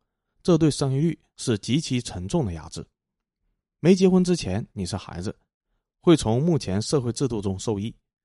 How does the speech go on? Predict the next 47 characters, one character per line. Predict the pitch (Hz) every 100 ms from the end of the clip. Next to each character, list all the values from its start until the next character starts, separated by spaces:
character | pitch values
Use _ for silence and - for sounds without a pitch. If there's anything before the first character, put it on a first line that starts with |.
| _ -
但 | 123 101
只 | -
要 | 95 131
结 | -
婚 | 104 110
生 | 101 98
育 | 117
了， | - _ _ _ _
自 | - 170
己 | 92
爸 | - 143
妈 | 117
生 | 113 139 127
孩 | 101
子 | 92 120
的 |
下 | 104 139
场 | 107 - - _ _
很 | - 95
快 | - 123 -
就 | 110
是 | 110
自 | -
己 | 123 -
的 | 92
下 | - 90
场。 | - - _ _ _ _ _
每 | 117 110
个 | 107 156
人 | 98 92 - _ _
都 | 127 123
心 | - 127
里 | 98
面 | 87
门 | 90 107
儿 |
清， | - 90 87 _ _ _ _
爸 | 131 110
妈 | 104 104
为 | 139
了 | 101
自 | 101 127
己 | 107
做 | 87 127
了 | 101
什 | 85 73
么， | -